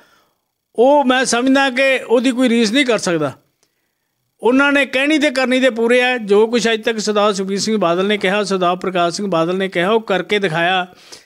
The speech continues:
ਤੇ ਮੈਂ ਮਾਸਟਰ ਜੀ ਨੂੰ ਕਹਿਣਾ ਚਾਹੁੰਦਾ ਕਿ ਮਾਸਟਰ ਬਲਦੇਵ ਸਿੰਘ ਜੀ, ਮਾਸਟਰ ਇੱਕ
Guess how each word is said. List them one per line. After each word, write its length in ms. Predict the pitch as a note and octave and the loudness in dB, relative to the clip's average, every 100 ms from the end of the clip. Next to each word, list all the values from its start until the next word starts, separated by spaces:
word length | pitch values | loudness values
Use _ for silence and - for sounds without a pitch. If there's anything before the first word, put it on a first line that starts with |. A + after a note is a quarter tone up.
| _ - | _ -2
ਤੇ 160 | B3 | 0
ਮੈਂ 400 | A#3 A#3 B3+ B3+ - _ _ - | 0 0 0 -2 -4 _ _ -12
ਮਾਸਟਰ 340 | F3+ G#3 G3+ - | -2 -2 -2 -2
ਜੀ 100 | B3 | 0
ਨੂੰ 120 | C4 | 2
ਕਹਿਣਾ 260 | A#3+ B3 C4 | 0 -2 -2
ਚਾਹੁੰਦਾ 340 | B3 C4 C4 | 0 0 0
ਕਿ 320 | B3 B3+ B3 - _ _ F3 | 2 0 0 -4 _ _ -4
ਮਾਸਟਰ 300 | F#3+ F#3 B3 | -2 0 0
ਬਲਦੇਵ 300 | A3+ A3 A3+ | 2 2 0
ਸਿੰਘ 200 | B3+ B3+ | 0 0
ਜੀ, 200 | B3+ C4+ - _ _ _ - | 0 -2 -6 _ _ _ -6
ਮਾਸਟਰ 680 | F3+ G#3 G3+ C4+ C#4 C#4 - - _ _ _ _ _ _ - | -2 -2 -2 0 2 2 -2 -10 _ _ _ _ _ _ -6
ਇੱਕ 240 | A#3 B3 | -6 -2